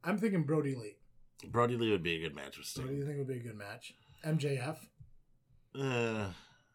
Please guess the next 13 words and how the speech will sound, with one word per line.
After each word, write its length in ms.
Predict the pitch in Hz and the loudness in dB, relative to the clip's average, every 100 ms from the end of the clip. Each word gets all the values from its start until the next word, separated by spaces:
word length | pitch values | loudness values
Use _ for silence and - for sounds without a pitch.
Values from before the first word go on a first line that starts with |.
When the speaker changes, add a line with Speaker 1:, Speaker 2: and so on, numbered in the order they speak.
| _ _ - - - | _ _ -20 -18 -8
Speaker 2:
I 80 | 104 | -6
don't 140 | 78 | -6
think 160 | 69 - | -12 -12
so. 260 | 69 69 - _ _ _ _ - - _ _ _ _ - 151 | -14 -14 -16 _ _ _ _ -20 -20 _ _ _ _ -10 -8
Speaker 1:
Sting 540 | 123 - - 262 294 202 | -6 -6 2 4 6 4
needs 240 | 175 170 | 4 4
a 60 | 147 | 0
great 460 | 123 127 147 160 143 | -2 -4 -2 -2 -4
heel 480 | - - 160 143 135 | -10 0 2 2 -2
to 100 | 123 | -6
go 180 | 127 | -4
up 120 | 123 117 | -6 -8
against. 520 | 101 - - - | -14 -16 -18 -16